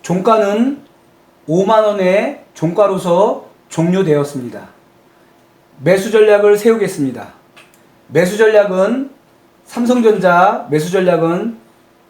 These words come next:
사만 구천오백 원서부터 사만 팔천오백 원 사이에 오면 매수해 보도록 한번 해보겠습니다. 매도 전략은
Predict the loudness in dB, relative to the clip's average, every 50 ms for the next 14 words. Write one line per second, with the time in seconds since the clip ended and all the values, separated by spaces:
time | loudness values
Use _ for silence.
0 | _ _ _ _ _ -16 -4 0 2 2 2 2 0 0 -2 -2 -6 -8 -6 -6
1 | -4 -2 -2 -2 0 -2 0 2 0 0 0 -4 -6 -8 -14 -20 _ _ _ _
2 | _ _ _ _ _ _ _ _ _ _ _ _ _ _ _ 0 0 0 0 -4
3 | -2 0 2 2 2 0 -2 -6 -12 -10 -4 -2 -2 0 0 -2 -2 -2 -2 -4
4 | -2 -2 -6 -4 -2 -2 -2 -2 -2 -2 -2 -2 -2 -2 0 0 0 0 0 -2
5 | -2 -2 -2 0 0 -2 -2 -4 -6 -10 -14 -20 _ _ _ _ _ _ -2 0
6 | 0 0 2 2 2 2 2 0 -2 -2 -2 -2 -2 -2 -4 -6 -4 -2 -2 -2
7 | -2 -4 -4 -4 -4 -6 -4 -6 -6 -8 -8 -12 -16 -20 -20 _ _ _ _ _
8 | _ _ _ _ _ _ _ _ _ _ _ _ _ _ _ _ -2 0 0 0
9 | 0 2 2 4 4 2 0 2 0 0 0 -2 -2 -8 -10